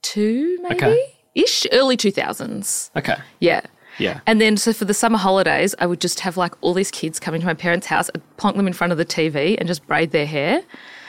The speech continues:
Speaker 1: I would ring the orthodontist and say, "I need those rubber bands that, you know, that, like,"
Speaker 2: No shit. Yeah, the
Speaker 1: and then
Speaker 2: little
Speaker 1: go,
Speaker 2: ones.
Speaker 1: 'cause they give them to you for free. So I'd go and pick up these little baggies of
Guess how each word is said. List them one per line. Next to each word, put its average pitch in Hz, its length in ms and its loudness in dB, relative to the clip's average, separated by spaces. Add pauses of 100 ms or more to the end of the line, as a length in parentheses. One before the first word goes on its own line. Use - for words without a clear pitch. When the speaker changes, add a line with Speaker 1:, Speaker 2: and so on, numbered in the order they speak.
(140)
Speaker 1:
I - 60 0
would 208 140 4
ring 214 120 4
the 240 60 4
orthodontist 165 760 0
and 160 120 -4
say, 170 280 2
"I 185 40 2
need 202 220 4
those 247 240 2
rubber 190 240 0
bands 180 460 2
that, - 120 0
you 202 120 2
know, 190 120 4
that, 180 180 2
like," 180 160 4
Speaker 2:
No 127 180 4
shit. 131 340 0
Yeah, 135 160 4
the 123 160 0
Speaker 1:
and - 100 6
then 220 140 6
Speaker 2:
little 214 60 4
Speaker 1:
go, 208 140 4
Speaker 2:
ones. 208 220 0
Speaker 1:
'cause - 140 -4
they 196 140 4
give 185 140 2
them 196 100 2
to - 140 2
you 208 60 6
for 202 120 -4
free. 202 400 2
So 208 180 2
I'd 175 80 2
go 180 140 4
and 190 120 2
pick 202 160 -4
up 214 140 0
these 175 160 2
little 175 180 0
baggies 160 520 0
of 165 360 -2